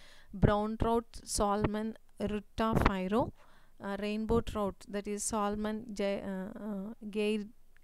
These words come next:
geigneri, mahasir, torputitora, Indian major carps,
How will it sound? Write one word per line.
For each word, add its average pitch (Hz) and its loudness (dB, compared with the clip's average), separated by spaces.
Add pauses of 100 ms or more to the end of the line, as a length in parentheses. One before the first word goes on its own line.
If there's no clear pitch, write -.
(200)
geigneri, 208 -2 (540)
mahasir, 208 0 (680)
torputitora, 214 8 (320)
Indian 226 2
major 196 -4
carps, - -2